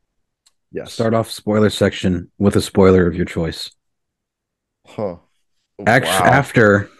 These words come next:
Speaker 2: this tangent to let
Speaker 1: Okay.
Speaker 2: spoiler-free people leave in time.
Speaker 1: Okay.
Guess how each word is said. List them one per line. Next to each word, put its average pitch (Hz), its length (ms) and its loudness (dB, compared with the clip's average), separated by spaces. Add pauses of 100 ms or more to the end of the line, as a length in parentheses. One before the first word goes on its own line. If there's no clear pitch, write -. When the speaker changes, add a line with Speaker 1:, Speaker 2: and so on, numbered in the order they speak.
(600)
Speaker 2:
this 101 260 0
tangent 90 540 -2 (220)
to 98 140 2
let 92 220 4
Speaker 1:
Okay. - 120 -8
Speaker 2:
spoiler-free 107 720 4
people 98 320 0
leave 92 220 2
in 90 100 -2
time. 90 340 -6 (300)
Speaker 1:
Okay. - 100 -18